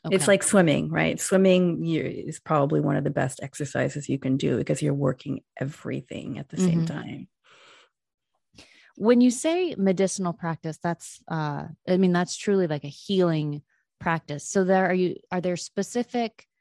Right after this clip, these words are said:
Speaker 1: Qigong techniques that say, if you have a heart problem, so you would have, you would work on a specific Qigong technique that works with the pericardium, uh, meridian. Is that, is that what you mean? 'Cause I'd love to
Speaker 2: Correct.
Speaker 1: know a little bit more about that.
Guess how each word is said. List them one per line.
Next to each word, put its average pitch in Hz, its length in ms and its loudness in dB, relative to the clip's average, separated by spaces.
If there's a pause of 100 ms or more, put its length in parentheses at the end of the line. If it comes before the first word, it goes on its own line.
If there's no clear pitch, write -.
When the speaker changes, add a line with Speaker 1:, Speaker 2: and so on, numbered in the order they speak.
(800)
Speaker 1:
Qigong 185 640 -2
techniques 175 800 0
that 165 300 -2
say, 160 580 -2 (340)
if - 60 -14
you 175 100 -4
have 160 420 -2
a 165 320 -2
heart 202 560 -4 (120)
problem, 151 440 -2
so - 180 -8
you 156 140 -4
would 151 100 -4
have, 147 320 -4 (280)
you 190 80 0
would 185 120 4
work 170 240 2
on 165 120 -4
a 160 40 -4
specific 160 480 -8
Qigong 156 460 -2
technique 160 440 -4
that 147 100 -4
works 156 240 -6
with 156 120 -12
the 143 280 -4
pericardium, 165 880 2 (560)
uh, 143 200 -8
meridian. 151 520 -2
Is 156 140 -10
that, 185 260 -2
is 180 100 -4
that 180 100 4
what 202 120 -4
you 233 80 4
mean? 196 300 4 (340)
'Cause 170 160 -8
I'd 156 140 -6
love 208 160 -2
to 214 80 -12
Speaker 2:
Correct. - 240 -16
Speaker 1:
know 180 340 2
a - 20 2
little 180 240 0
bit 156 100 0
more 151 200 -2
about 131 240 -8
that. 139 340 -6